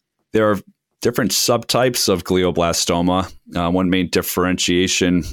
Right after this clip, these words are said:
being the status of an en-, enzyme called the en-, M G M T enzyme. And now we've been able to develop these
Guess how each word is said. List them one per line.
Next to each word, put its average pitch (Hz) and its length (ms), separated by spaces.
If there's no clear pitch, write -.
being 87 280
the 78 80
status 85 420
of 82 80
an 78 100
en-, 80 280
enzyme 82 560
called 78 260
the 78 120
en-, 90 300
M 95 140
G 90 240
M 80 160
T 104 300
enzyme. 73 500
And 90 200
now 98 320
we've 98 260
been 110 160
able 135 280
to - 160
develop 113 600
these 98 240